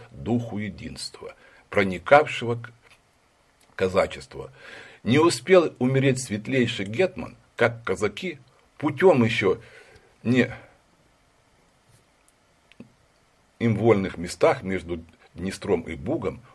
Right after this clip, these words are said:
уже получили приказание готовиться к переселению на Кубань, в обширные, пустынные и безлюдные пространства, лежащие в соседстве с черкесскими народами,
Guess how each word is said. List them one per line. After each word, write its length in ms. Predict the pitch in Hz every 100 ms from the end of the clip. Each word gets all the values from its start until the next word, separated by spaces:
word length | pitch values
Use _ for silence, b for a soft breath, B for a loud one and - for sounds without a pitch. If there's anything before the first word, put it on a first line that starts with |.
| _
уже 200 | 117 147
получили 580 | 147 98 95 - 170 135
приказание 720 | 120 95 85 87 135 143 127
готовиться 760 | 98 87 - 120 113 113 98 - B B B
к 60 | -
переселению 680 | 98 98 - 87 113 110
на 100 | 98
Кубань, 480 | 95 85 73 - - _ b
в 120 | - 104
обширные, 640 | - - 143 143 82 78
пустынные 960 | - 95 - - 135 147 90 - - - _
и 100 | 113
безлюдные 800 | 170 98 - 95 131 131 113 110
пространства, 920 | 113 92 - - 71 - - - - b b
лежащие 640 | 95 101 117 104 - 87 82
в 60 |
соседстве 640 | - 71 101 147 - - 117
с 60 |
черкесскими 840 | - - - - 104 - - 92 87
народами, 640 | 85 - - - - -